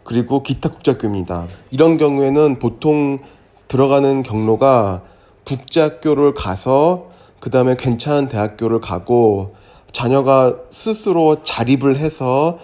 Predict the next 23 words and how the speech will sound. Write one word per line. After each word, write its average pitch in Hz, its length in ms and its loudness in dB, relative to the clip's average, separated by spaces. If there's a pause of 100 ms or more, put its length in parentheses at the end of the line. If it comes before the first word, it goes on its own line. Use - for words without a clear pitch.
(160)
스스로의 202 600 -2
힘으로 160 420 -2
취업을 202 380 -2
하고, 147 600 -2 (520)
스스로의 214 540 0
힘으로 175 340 -2
돈을 120 260 0
벌어서 135 680 -2 (240)
스스로 175 680 -2 (280)
꿋꿋이 214 380 -8
살아가는 175 460 -2
것이 117 380 -4
궁극적으로 120 640 -4
부모에 127 300 2
대한 123 180 -2
입장에서는 107 680 -4 (340)
자녀, 123 400 -2
자식 127 360 -8
농사에 117 440 0
대한 117 540 -2 (400)
최종 196 280 0
목적일 135 440 -2
것입니다. 95 640 -6